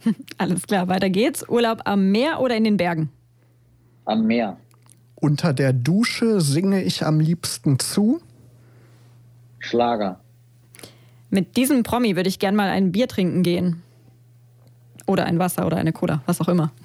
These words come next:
Speaker 2: Nein, wir bleiben beim Bier. Das, das gehört auch ab und zu mal dazu. Ähm, Dirk Nowitzki.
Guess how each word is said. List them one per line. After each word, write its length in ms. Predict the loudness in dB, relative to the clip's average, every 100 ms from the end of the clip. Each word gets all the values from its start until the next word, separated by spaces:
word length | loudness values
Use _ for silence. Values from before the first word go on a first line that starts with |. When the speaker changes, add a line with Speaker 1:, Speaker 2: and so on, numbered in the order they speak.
| -16 -10
Speaker 2:
Nein, 380 | -8 -2 2
wir 60 | 2
bleiben 260 | 2 0 0
beim 180 | -2 -4
Bier. 240 | -4 -4
Das, 540 | -4 -6 -4 -2 0 -2
das 180 | -2
gehört 240 | 0 0 0
auch 160 | -4 -4
ab 80 | -6
und 120 | -10
zu 80 | -8
mal 140 | -8
dazu. 300 | -8 -10 -12 -14 -20 -20 -20 -8 -2
Ähm, 240 | -2 0
Dirk 180 | 0 0
Nowitzki. 400 | -2 -4 -6